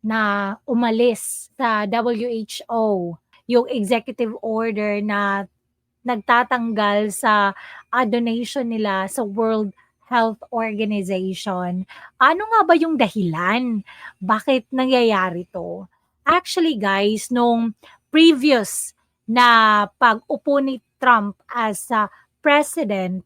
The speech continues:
ah, ay kumalas na talaga yung Amerika sa World Health Organization.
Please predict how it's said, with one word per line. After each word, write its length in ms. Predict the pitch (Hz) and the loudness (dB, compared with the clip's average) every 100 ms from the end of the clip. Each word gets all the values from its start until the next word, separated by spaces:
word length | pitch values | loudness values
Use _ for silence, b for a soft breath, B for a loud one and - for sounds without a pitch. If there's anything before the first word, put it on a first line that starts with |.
| 214 | -6
ah, 120 | 196 b b b - | -6 b b b -2
ay 320 | 247 233 214 | 0 0 -2
kumalas 640 | - 311 302 285 240 - - | -4 0 2 2 0 -4 -6
na 120 | 254 | -4
talaga 400 | 247 240 226 208 | -2 -2 0 -2
yung 200 | 233 247 | -2 -4
Amerika 520 | 247 220 196 190 220 | -4 -2 -4 -6 -8
sa 160 | 208 233 | -8 -8
World 400 | 196 220 214 214 | -4 -2 -2 -4
Health 320 | 180 208 202 | -4 -4 -4
Organization. 1200 | 214 208 190 208 202 180 170 170 202 202 196 196 | -8 -8 -6 -4 -4 -4 -8 -6 -2 -2 -2 -6